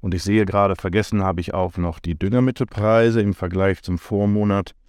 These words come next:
ist Kalkamonsalpeter bei fünfhunderteinundsechzig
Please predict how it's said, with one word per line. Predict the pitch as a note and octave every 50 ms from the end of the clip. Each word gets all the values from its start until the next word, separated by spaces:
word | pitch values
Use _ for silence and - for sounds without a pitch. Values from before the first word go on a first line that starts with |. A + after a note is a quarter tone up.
| _ _ _ -
ist | - - - -
Kalkamonsalpeter | - G2+ F#2+ F2+ F#2+ F2+ F#2 G2+ G#2 G#2 F#2 F#2 F2+ F2+ F2+ - - - F#2+ F2 - - F2+ F2 E2+
bei | E2 E2 D#2+ D#2+
fünfhunderteinundsechzig | - - G2+ F#2 - E2+ E2+ - - F#2+ F#2+ F#2+ F#2 F2+ E2 F#2 F2 - - - - - E2+ - -